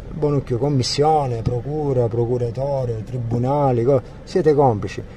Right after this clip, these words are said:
E tutta l'Italia è così, inutile che cerchi. Ci sarà pochissima gente che avrà una, una coscienza e verità come quella mia. E ora me, me la giro tutta, non vuole me ne vado in un altro paese e faccio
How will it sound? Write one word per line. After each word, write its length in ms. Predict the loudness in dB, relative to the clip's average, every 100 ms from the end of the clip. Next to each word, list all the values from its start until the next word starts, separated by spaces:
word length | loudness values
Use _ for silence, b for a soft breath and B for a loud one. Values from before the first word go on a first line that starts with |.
| B
E 180 | -6 2
tutta 340 | 4 4 2
l'Italia 420 | 2 2 2 -2
è 20 |
così, 260 | -6 -6 -2
inutile 340 | 0 2 2
che 120 | 0 -2
cerchi. 400 | -4 -6 -6 -8
Ci 140 | -2
sarà 280 | 2 4 4
pochissima 800 | 2 0 0 -2 -2 -2 -2 -4
gente 540 | -2 -4 -4 -6 -8 -8 B B B B B B -2
che 120 | 2
avrà 260 | 4 6 4
una, 440 | 4 2 2 0
una 280 | 0 0 0
coscienza 680 | 2 0 4 6 6 4 0
e 40 |
verità 460 | 2 2 2 2 2
come 240 | 0 -4
quella 300 | -2 -2 -2
mia. 320 | -2 -4 -6 -2
E 80 |
ora 160 | 0 2
me, 140 | 0
me 120 | 0 2
la 120 | 2
giro 280 | 2 2 6
tutta, 440 | 6 4 0 -4
non 160 | -6 -6
vuole 260 | 0 2 4
me 100 | 4
ne 80 |
vado 180 | 2 0
in 60 | 0
un 80 | 2
altro 260 | 4 4
paese 340 | 6 8 8 4
e 40 |
faccio 400 | 4 2 4 -2